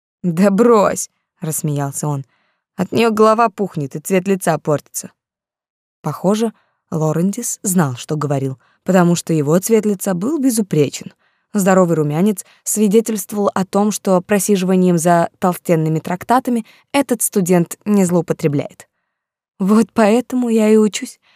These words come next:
чтобы потом не приходилось надеяться только на личико и фигурку. Дай пройти".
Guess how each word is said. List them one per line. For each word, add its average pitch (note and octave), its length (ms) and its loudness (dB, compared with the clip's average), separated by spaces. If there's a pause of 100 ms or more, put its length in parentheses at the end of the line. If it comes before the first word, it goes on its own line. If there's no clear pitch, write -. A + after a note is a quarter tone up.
(220)
чтобы D4 320 -4
потом B3 300 0
не A3+ 80 2
приходилось A3 600 0
надеяться D#3+ 460 -2
только D#3+ 360 -2
на D#3 320 0
личико D#3+ 520 -2
и - 140 -10
фигурку. D3+ 580 -8 (520)
Дай D4 180 0
пройти". F3+ 440 -6